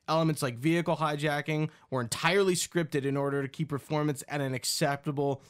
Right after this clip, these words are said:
level. The restructuring of the engine meant that there was no playable build for Halo two for nearly a year, and assets and environments produced by the art and design teams could not be prototyped. Bottlenecking development, Greichmer recalled.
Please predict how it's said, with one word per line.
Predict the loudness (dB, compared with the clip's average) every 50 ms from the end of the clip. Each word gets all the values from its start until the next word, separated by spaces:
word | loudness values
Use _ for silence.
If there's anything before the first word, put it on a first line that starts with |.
| -20 -12
level. | -6 -2 0 0 0 0 -2 -4 -6 -8 _ _ -20 _ _ -2
The | 0
restructuring | 2 2 2 2 0 0 0 2 2 2 2 0 0 0 2 2 2
of | 2 0
the | -2 -4 -4
engine | 0 2 2 2 4 4 4 4 4
meant | 4 2 0 0 -2 -2
that | -2 -2 -2 -2 -6 -10 -16 -8 -2
there | 0 0
was | 0 0 0
no | 0 2 2 4 2 2
playable | 0 0 0 0 0 2 0 0 -2
build | 0 0 0 0 -2 -2
for | -4
Halo | -2 -2 -2 -2 -2 -2
two | -2 -2 -2
for | -2 -2
nearly | -2 0 0 0 0 0 0 0 -2 -4 -4
a | -8
year, | -8 -4 -2 0 0 0 -2 -6 -8
and | -10 -10 -8 _ 0
assets | 2 4 4 4 2 2 2 0
and | 0 0 0
environments | 2 2 2 2 2 2 2 0 0 -2 -2
produced | -2 -2 0 0 0 0 0 0
by | 0 0 0 0
the | -2 -2 0
art | 0 0 0
and | 0 -2
design | 0 0 0 0 0 -2
teams | -2 0 0 0 0 0 -2 -6 -10 -18 -20 -18 -8 -4
could | 0 2
not | 4 6 6 6 4 4
be | 2 0
prototyped. | 0 2 2 2 4 4 2 0 0 -2 -4 -4 -6 -10 -16 -20 -20 -8 -2
Bottlenecking | 2 4 4 6 6 6 6 4 4 4 4 2 2
development, | 2 2 0 0 -2 -2 -4 -8 -12 -16 _ -4
Greichmer | 0 2 2 2 0 -2 -2 -2 -2 -2 -2 -4 -6 _ -8
recalled. | -8 -6 -4 -2 -4 -4 -4 -8 -16